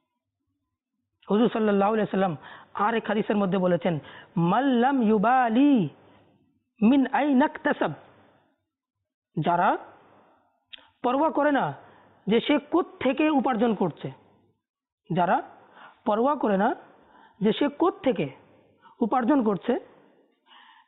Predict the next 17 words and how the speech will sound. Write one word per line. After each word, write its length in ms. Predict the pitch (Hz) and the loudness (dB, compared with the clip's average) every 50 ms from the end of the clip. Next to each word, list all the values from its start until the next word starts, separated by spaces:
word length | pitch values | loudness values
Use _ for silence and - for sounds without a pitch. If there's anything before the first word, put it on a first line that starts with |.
| _ - | _ 0
"লাম 360 | 170 185 226 302 339 349 302 | 2 2 2 2 2 4 4
ইউবালিল্লাহু 1600 | 240 240 240 196 233 262 294 285 285 277 247 262 294 277 254 214 190 180 190 240 285 311 311 202 190 202 240 247 214 180 170 - - - - - _ _ _ _ _ _ - | 4 4 4 4 2 2 2 2 2 2 4 4 4 4 4 4 2 2 2 2 2 2 2 2 2 2 2 2 0 -2 -2 -6 -12 -20 -20 -20 _ _ _ _ _ _ -4
তাআলা 580 | 214 214 220 247 294 311 302 294 269 247 214 | -2 0 0 0 2 2 2 2 0 0 0
মিন 180 | 196 214 240 226 - - | 0 0 0 0 0 -2
আইনা 420 | 277 311 302 294 269 269 262 240 | 0 2 4 4 4 4 2 2
আদখালাহুন 640 | - 277 214 254 - - 262 269 247 214 - 302 254 226 | 0 -2 -2 -2 -2 -2 0 0 0 2 2 2 2 2
নার", 280 | 226 254 262 220 160 147 - - _ _ _ _ _ _ - - - - - | 2 2 0 0 -4 -6 -10 -18 _ _ _ _ _ _ -20 -20 -20 -10 -4
তো 60 | - | -2
আল্লাহ 400 | 185 196 202 196 214 226 269 277 | -2 0 0 0 0 0 0 -2
তাআলাও 580 | 277 - 233 208 208 214 220 240 302 320 339 330 - - - - - - - - | -2 0 0 0 2 2 2 2 2 0 -2 -4 -6 -12 -20 -20 -20 -20 -10 -4
কোনো 180 | 254 262 311 269 | -2 -2 0 0
পরোয়া 280 | 240 302 294 302 302 | 0 0 0 0 0
করবেন 320 | 302 311 269 240 214 220 202 | 0 0 0 0 0 0 0
না 240 | 185 165 151 135 - - - - - - | 0 0 -2 -4 -6 -12 -20 -20 -8 -6
যে 80 | 254 202 | -4 -2
তাকে 260 | 254 240 - 311 285 | -2 -2 0 -2 -2
কোত্থেকে 680 | 294 - - 339 403 - - 254 262 - 220 151 135 | -2 0 0 -2 0 0 -2 -4 -2 -2 -2 -4 -4